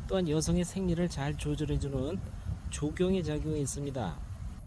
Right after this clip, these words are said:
네, 몸속의 독을 해독하며 신장 질환에 좋은 약재입니다. 신장염,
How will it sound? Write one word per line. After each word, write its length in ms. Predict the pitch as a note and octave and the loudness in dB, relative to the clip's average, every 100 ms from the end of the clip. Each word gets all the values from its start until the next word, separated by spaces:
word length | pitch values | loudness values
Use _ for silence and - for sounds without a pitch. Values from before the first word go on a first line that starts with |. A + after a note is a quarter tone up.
| - - - | -10 -10 -6
네, 200 | C3+ C3 | -4 -2
몸속의 440 | C3 D#3 E3+ F3+ | -2 -2 0 0
독을 320 | D3 D3 E3 | 0 -2 0
해독하며 680 | C#3+ C#3 D3 - D3+ C3 C3+ | 0 -2 -4 -4 -4 -2 0
신장 480 | E3 - G3+ F#3+ F3+ | -2 -2 -2 -2 -2
질환에 360 | D#3+ D#3 D#3 D3+ | -2 -2 -2 -4
좋은 260 | C#3+ C#3 | -4 -4
약재입니다. 680 | C3+ A#2+ C#3+ C3 C3 A#2 G2+ | -4 -4 -4 -2 -2 -2 -4
신장염, 760 | F2 - F3+ D#3+ D3 C3+ B2 F3+ | -4 -4 -2 -2 -2 -2 -2 -4